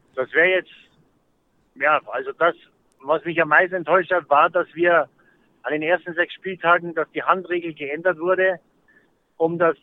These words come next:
äh, um die, die Auslegung klarer zu machen und um diese Grauzone oder diese Konfusion aufzulösen. Das ist nicht passiert.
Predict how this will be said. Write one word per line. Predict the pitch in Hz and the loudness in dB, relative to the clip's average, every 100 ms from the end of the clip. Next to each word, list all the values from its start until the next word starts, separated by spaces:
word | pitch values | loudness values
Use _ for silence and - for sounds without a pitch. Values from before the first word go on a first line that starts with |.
| _ _ - | _ _ -8
äh, | 147 151 147 147 147 - _ _ _ _ _ _ _ | -2 2 2 2 0 -2 _ _ _ _ _ _ _
um | - 165 160 | -14 -10 -4
die, | 165 | -4
die | 156 147 - | -4 -8 -2
Auslegung | 170 190 160 160 156 | -2 -2 -6 -6 -6
klarer | - 139 151 151 | -2 2 2 0
zu | - 135 | -6 -2
machen | 156 - 165 | -2 0 -6
und | 156 | -6
um | 165 | -8
diese | 156 151 147 | -8 -8 -10
Grauzone | - 120 165 180 - 156 151 | -2 2 2 0 -8 -6 -2
oder | 147 | -2
diese | 147 147 147 | -4 -8 -10
Konfusion | 156 151 147 151 175 | -8 -6 -6 -4 0
aufzulösen. | 151 - - 139 143 139 170 147 _ _ _ _ _ _ _ | 0 0 -4 -2 -2 -2 -6 -8 _ _ _ _ _ _ _
Das | 151 160 | 0 0
ist | 160 | -4
nicht | 170 165 | -6 -6
passiert. | 160 135 160 196 | -4 -2 2 2